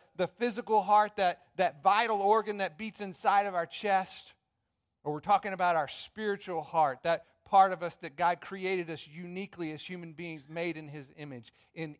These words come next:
either case, the Bible affirms that they are vital to our life. This morning, Jesus is gonna ask the question,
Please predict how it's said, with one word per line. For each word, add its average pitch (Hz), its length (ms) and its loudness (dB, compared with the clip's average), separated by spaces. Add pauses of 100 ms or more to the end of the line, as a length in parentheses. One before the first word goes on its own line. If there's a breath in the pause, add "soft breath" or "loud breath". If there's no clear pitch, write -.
either 185 320 -10
case, - 720 -16 (480)
the 139 80 -12
Bible 151 420 -2
affirms 120 760 -12 (300)
that 139 120 -10
they 127 140 -8
are 110 140 -10 (100)
vital 120 480 -6 (720)
to 131 100 -8
our 101 160 -4
life. 98 240 -6 (1900)
This 143 180 -12
morning, 139 380 -6
Jesus 131 440 -14
is 123 100 -18
gonna 123 280 -8
ask 135 420 -8
the 110 60 -18
question, 120 800 -12